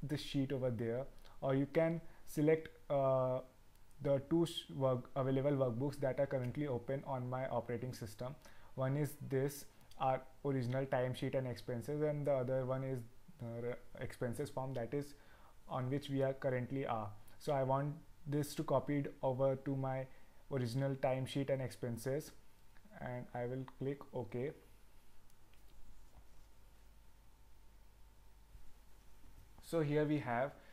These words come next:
sheet one of two. Uh, uh, a separate sheet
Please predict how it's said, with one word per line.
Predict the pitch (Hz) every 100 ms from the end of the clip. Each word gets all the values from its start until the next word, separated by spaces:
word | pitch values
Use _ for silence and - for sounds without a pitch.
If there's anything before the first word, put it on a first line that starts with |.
| - - -
sheet | - 156 160
one | 135 135 143 180 214 - - - - - - -
of | 131 123 120 - -
two. | 143 135 - - - - -
Uh, | 131 127 -
uh, | 147 135 - -
a |
separate | 139 156 170 175
sheet | - 151 151